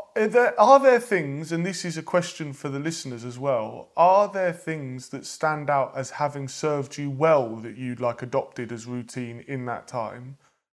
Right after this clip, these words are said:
I-, instead of, do you know what I mean? I know, I, I'm just thinking about it now. You said earlier about how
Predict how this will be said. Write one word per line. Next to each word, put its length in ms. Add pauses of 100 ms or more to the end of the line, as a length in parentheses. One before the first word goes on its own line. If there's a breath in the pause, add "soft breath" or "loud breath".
(180)
I-, 120
instead 380
of, 220 (120)
do 100
you 40
know 80
what 80
I 60
mean? 160
I 120
know, 180
I, 260 (360)
I'm 140
just 200
thinking 200
about 180
it 40
now. 120
You 180
said 280
earlier 380
about 280
how 420